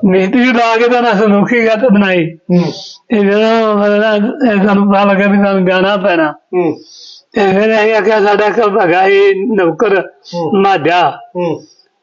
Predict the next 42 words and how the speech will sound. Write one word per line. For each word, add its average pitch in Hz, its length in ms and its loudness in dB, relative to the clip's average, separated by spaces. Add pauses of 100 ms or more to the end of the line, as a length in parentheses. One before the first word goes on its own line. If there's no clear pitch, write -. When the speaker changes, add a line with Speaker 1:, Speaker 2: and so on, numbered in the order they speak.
(100)
Speaker 1:
ਲੈ 240 220 2
ਮਾਝਿਆ 226 440 0
ਚਾਬੀਆਂ 226 520 0
ਲੈ 226 120 0
ਲਾ। 247 460 0
Speaker 2:
ਹੂੰ। 180 320 -4 (120)
Speaker 1:
ਜੇ 240 180 0
ਅਸੀਂ 240 160 2
ਆ 220 100 0
ਗਏ 233 140 0
ਤੇਰੇ 226 180 0
ਕੋਲ 220 180 0
ਚਾਬੀਆਂ 196 400 0
ਲੈ 190 100 2
ਲਾਂਗੇ। 214 440 0 (120)
Speaker 2:
ਹੂੰ। 175 260 -4
Speaker 1:
ਨਹੀਂ, 226 140 2
ਜੇ 220 180 0
ਘਰ 175 280 -2
ਤੇਰਾ 190 400 0
ਹੀ। 127 180 0 (420)
Speaker 2:
ਅੱਛਾ। 143 480 -4 (920)
Speaker 1:
ਤੇ 240 220 -4
ਅਸੀਂ 185 200 2
ਇੱਧਰ 170 200 2
ਨੂੰ 180 220 2
ਆ 180 100 2
ਗਏ। 180 120 2 (600)
Speaker 2:
ਤੇ 220 180 0
ਫਿਰ 202 340 -2
ਬਾਪੂ 202 340 -2
ਜੀ, 214 100 0
ਵੱਡਾ 190 420 0
ਟੁੱਕੀ 196 340 -2
ਉੱਥੇ 180 200 0
ਕਿੰਨੀ 185 260 0
ਕੁ 127 100 -10
ਹੋਈ? 131 160 -10 (720)
Speaker 1:
ਵੱਡਾ 214 300 0
ਟੁੱਕੀ 202 320 0
ਬੜੀ 175 300 2
ਹੋਈ। 156 200 2